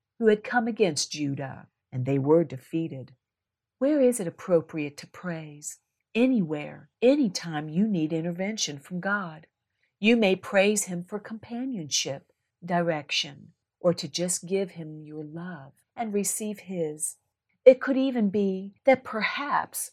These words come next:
you too need him to ambush your enemies. The point is, you don't need to have a special time or place. The Psalms encourage us.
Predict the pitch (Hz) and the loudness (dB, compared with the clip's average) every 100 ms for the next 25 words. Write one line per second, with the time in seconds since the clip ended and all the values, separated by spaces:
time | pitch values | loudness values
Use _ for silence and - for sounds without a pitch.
0 | - 208 254 262 277 294 196 147 147 160 | -4 4 4 4 2 4 4 2 0 -6
1 | 151 - 170 160 160 160 175 165 156 156 | -2 0 0 0 -2 -2 0 0 0 -6
2 | 147 151 156 - _ _ _ _ - 165 | -10 -12 -16 -18 _ _ _ _ -8 -8
3 | - 202 196 170 190 151 - - _ _ | 0 2 4 2 -2 -8 -14 -20 _ _
4 | - 175 196 208 180 208 143 160 156 143 | 2 6 6 6 -2 -4 -6 -8 -12 -8
5 | - - - 233 214 - - 185 214 170 | -6 -4 2 0 2 -10 -10 -14 -12 -12
6 | 147 151 - 220 214 - - - - _ | -12 -14 -14 -14 -14 -12 -8 -8 -8 _
7 | _ _ _ - 143 - 202 190 147 139 | _ _ _ -8 -6 0 2 2 -2 -4
8 | 147 - - 180 202 156 143 131 139 - | -6 -6 0 0 2 -4 -8 -10 -8 -10